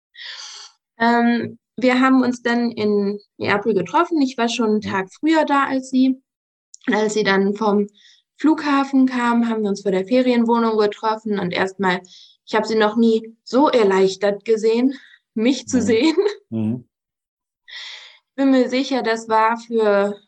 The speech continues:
Speaker 1: meine Mama und meinen Vater ein ziemlicher Stressfaktor zu wissen, das Kind ist jetzt alleine unterwegs auf dem Fahrrad, hat das noch nie vorher gemacht, aber hat sich gedacht, das ist eine gute Idee.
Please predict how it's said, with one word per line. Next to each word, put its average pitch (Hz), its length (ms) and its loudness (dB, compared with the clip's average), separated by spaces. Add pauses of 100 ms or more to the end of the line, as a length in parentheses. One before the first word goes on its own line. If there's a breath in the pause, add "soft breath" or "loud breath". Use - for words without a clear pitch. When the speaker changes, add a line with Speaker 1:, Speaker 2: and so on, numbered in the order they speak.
(160)
Speaker 1:
meine 208 260 0
Mama 226 260 2
und 220 100 0
meinen 208 220 0
Vater 226 280 -2
ein 202 240 -2
ziemlicher 254 460 2
Stressfaktor 185 920 -4
zu 190 220 -8
wissen, 190 480 -4 (400 loud breath)
das - 180 -18
Kind 233 260 2
ist 208 200 -2
jetzt 202 260 -2
alleine 202 480 0
unterwegs 233 840 -2
auf 247 220 -2
dem 262 180 2
Fahrrad, 233 600 0
hat 247 140 -8
das 202 160 -2
noch 208 160 -2
nie 254 160 2
vorher 247 280 0
gemacht, 220 420 -2
aber 208 220 -2
hat 208 100 -4
sich - 160 -12
gedacht, 214 320 -2
das 208 80 -8
ist 214 60 -6
eine 202 100 -4
gute 208 220 -4
Idee. 214 440 0